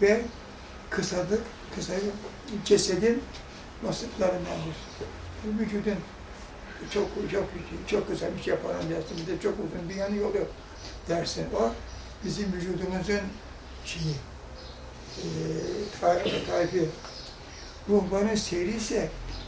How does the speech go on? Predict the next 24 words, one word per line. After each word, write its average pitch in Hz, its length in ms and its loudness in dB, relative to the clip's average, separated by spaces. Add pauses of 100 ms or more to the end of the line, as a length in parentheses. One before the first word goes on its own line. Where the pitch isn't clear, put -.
(160)
başka - 380 2
bir 226 80 2
gidiştir. - 600 0 (1040)
Bu - 60 -4 (140)
işte - 240 -2
aslı - 220 -2 (520)
ceset 170 360 2
sevgiyi 175 480 0
duymuyor. 185 360 2 (140)
Sevgi 165 480 -2
duyan 185 180 2
ruh 180 280 -2 (1500)
ceset 165 320 0
sevmiş 170 360 0
gibi 156 180 -2
oluyor 156 320 0
aslında. 165 400 -4 (180)
Asıl 214 240 0 (380)
sevgi 170 460 0
olan 160 300 0
ruhtur. 156 320 -4 (1040)
Ey 214 140 12
Salih, 170 300 6 (1500)
sen - 400 4